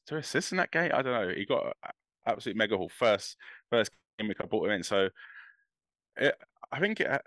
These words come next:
like, with Spurs, I feel like I'm very adventurous 'cause I feel like I can see it a little bit earlier.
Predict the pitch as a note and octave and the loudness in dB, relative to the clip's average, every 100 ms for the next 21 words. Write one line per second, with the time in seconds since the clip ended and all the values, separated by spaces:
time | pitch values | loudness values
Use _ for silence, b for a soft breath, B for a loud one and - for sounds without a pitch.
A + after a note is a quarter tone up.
0 | - - - D3 - - A#2+ C3+ D#3+ C3 | -10 -6 -2 -2 -2 -2 2 4 4 0
1 | - C#3 B2+ A2+ A2 G#2 A2 G#2+ G2 F#2+ | 0 2 2 0 -2 2 4 4 2 -2
2 | - _ _ _ G2+ G#2 G2+ G2+ G2+ C3+ | -12 _ _ _ -8 0 -2 0 -2 -2
3 | - - - G#2 G#2 - - A2+ G#2+ G2+ | -2 -16 -10 -6 -4 -4 0 2 0 -2
4 | G#2 - A2+ G#2 E2 G2 F#2 F#2+ G2 C#2+ | -6 -2 2 4 4 0 -2 -2 0 2
5 | F#2+ F#2+ G2 D3 | 0 0 -2 -2